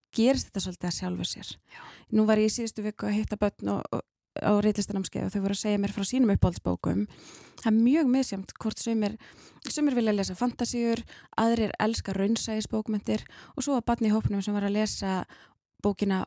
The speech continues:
Speaker 1: Og svo kom Ferguson, af því hann vill lesa heimildabækur um vinnuvélar.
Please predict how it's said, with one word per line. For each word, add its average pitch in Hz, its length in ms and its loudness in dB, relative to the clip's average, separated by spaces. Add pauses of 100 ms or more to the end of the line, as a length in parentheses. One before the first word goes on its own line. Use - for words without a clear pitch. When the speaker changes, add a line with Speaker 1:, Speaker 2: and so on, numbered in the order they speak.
Speaker 1:
Og 196 120 -4
svo 226 200 -2
kom 214 160 -2
Ferguson, 170 640 -2 (340)
af - 80 -6
því 185 60 0
hann 226 120 2
vill 196 120 0
lesa 185 180 -2
heimildabækur 190 840 0 (100)
um 175 180 0
vinnuvélar. 175 480 4